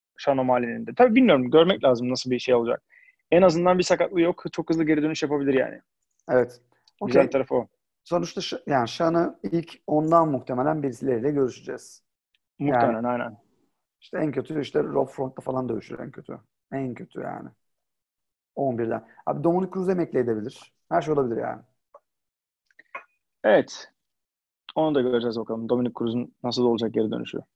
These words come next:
Speaker 2: Güzel. Yani hayırlısı o zaman Sean kardeşimize. Güzel
Speaker 1: <laughs>
Speaker 2: maçtı. O zaman alttan başladık.
Speaker 1: Aynen.
Speaker 2: Ee,
Speaker 1: Biraz daha öğrenecekleri var. Konuşmayı iyi öğrenmesi lazım. Şimdi konuşurken maç yenmişsin, o kadar hype kazanmışsın.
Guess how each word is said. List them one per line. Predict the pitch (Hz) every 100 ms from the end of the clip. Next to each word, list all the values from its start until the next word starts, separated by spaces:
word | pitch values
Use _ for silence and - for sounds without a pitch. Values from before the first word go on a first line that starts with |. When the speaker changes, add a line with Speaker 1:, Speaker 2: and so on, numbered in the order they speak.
| _ _ _ _
Speaker 2:
Güzel. | 156 185 156 185 - _ _ _ -
Yani | 131 135 143 147 - _ _ _
hayırlısı | - 151 190 220 208
o | 214
zaman | 139 120 110 - _ _ _ -
Sean | 123 143 135
kardeşimize. | 131 127 117 127 -
Güzel | 190 185 220
Speaker 1:
<laughs> | 185
Speaker 2:
maçtı. | 143 - - 170 - -
O | 147
zaman | 165 175
alttan | 160 151 185 170
başladık. | 131 - 117 127
Speaker 1:
Aynen. | 120 113 _ _ _ _ _ _ _ -
Speaker 2:
Ee, | 127 120 120
Speaker 1:
Biraz | 269 240 190
daha | 214
öğrenecekleri | 190 190 180 190 196 180
var. | 131
Konuşmayı | - 160 180 190 208
iyi | 196 196
öğrenmesi | 175 160 143 131
lazım. | 120 117 117
Şimdi | 156 131
konuşurken | - 139 139 214 156
maç | 127 165 185
yenmişsin, | 151 135 127 - 127
o | -
kadar | 160 139
hype | 135 151 -
kazanmışsın. | 131 120 120 - 214